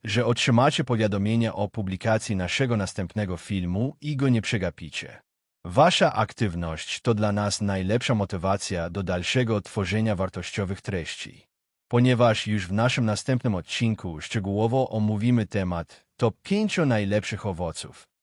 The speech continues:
które diabetycy powinni spożywać codziennie. Przedstawimy wam sprawdzoną listę tych wspaniałych, smacznych i zdrowych owoców,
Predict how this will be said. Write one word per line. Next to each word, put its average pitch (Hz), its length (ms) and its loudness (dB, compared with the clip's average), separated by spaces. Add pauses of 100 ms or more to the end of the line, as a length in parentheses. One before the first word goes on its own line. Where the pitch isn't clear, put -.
(200)
które 143 260 2
diabetycy 110 600 0
powinni 113 500 0
spożywać 85 560 -4
codziennie. 85 640 -8 (400)
Przedstawimy 139 580 4
wam 117 200 4
sprawdzoną 107 580 2
listę 110 400 0
tych 92 160 -8
wspaniałych, 90 880 -2 (140)
smacznych 117 840 0
i 104 120 -4
zdrowych 95 520 -4
owoców, 87 640 -4